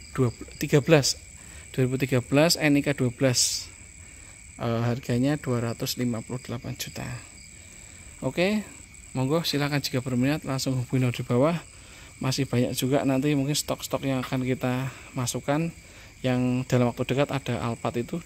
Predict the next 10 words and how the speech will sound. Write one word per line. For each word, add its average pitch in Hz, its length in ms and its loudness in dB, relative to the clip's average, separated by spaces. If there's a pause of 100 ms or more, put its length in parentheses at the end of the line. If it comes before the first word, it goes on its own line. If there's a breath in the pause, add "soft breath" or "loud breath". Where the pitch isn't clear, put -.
dua 120 160 2
ribu 120 560 -2
tiga 120 240 0
belas - 400 0 (400 loud breath)
yang 117 160 0
tipe 120 240 -4
S 120 240 0
C 127 240 4
ya. 117 80 -4 (560 loud breath)
Dan 117 320 2